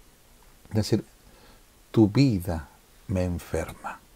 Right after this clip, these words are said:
Eres una iglesia que enferma el corazón, bueno, casi directo, diríamos el estómago del mismo, del mismo Señor.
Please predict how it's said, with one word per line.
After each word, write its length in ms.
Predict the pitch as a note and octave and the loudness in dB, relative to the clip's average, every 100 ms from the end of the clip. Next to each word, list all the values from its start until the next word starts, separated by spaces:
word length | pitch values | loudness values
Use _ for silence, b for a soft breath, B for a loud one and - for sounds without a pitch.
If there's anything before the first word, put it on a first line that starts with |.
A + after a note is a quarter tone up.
| - - - - b b b | -20 -20 -20 -20 b b b
Eres 220 | C#3+ C3+ | 2 4
una 140 | C#3 | 2
iglesia 560 | A#2 A2+ C3+ - B2 G#2 | 4 6 6 4 0 0
que 120 | - | -2
enferma 720 | G2 F#2 - D3+ D3+ D3 C#3+ - | -2 -2 0 0 0 -6 -10 -8
el 220 | A2 G2 | -6 -4
corazón, 440 | - G2 F#2 B2 | -2 -2 0 2
bueno, 200 | A#2 G#2+ F2+ - | 4 4 2 2
casi 240 | - A#2 | 4 6
directo, 320 | A2 G#2 G#2 G2+ | 8 6 4 4
diríamos 320 | G#2 A2 G#2+ | 6 6 2
el 80 | E2 | -4
estómago 640 | - - A#2 F#2+ F2+ F2+ F#2+ b b b b - | -4 2 2 2 -4 -10 -14 b b b b -8
del 160 | F2+ | -6
mismo, 380 | F#2 F#2 - F2 - - - | -6 -8 -8 -10 -10 -12 -10
del 100 | E2 | -8
mismo 260 | F2 F2 | -8 -10
Señor. 400 | F2+ - D#2 E2 | -10 -12 -12 -14